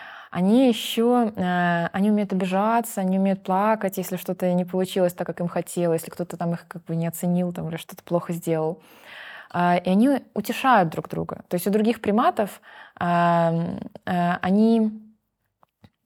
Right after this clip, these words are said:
иногда плачут там или показывают какие-то признаки вот, э, печали, чтобы их не били, например, но они не умеют расстраиваться после. Я, в общем,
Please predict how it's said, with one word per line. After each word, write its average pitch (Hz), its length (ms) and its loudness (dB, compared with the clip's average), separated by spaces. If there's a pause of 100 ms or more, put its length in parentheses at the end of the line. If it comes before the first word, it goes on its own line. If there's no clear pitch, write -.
(760)
иногда 202 360 2
плачут 214 420 2
там 175 180 2
или 185 320 4
показывают 175 680 0
какие-то 170 320 -4
признаки 180 500 0
вот, 160 240 -6 (120)
э, 165 200 -2
печали, 165 760 0
чтобы 180 320 0
их 196 140 0
не 196 100 2
били, 262 240 2
например, 170 520 -6 (420)
но 185 60 0
они 233 160 4
не 254 100 4
умеют 214 180 2
расстраиваться 202 460 -2
после. - 360 -6 (140)
Я, 196 80 0
в 208 40 2
общем, 196 300 -2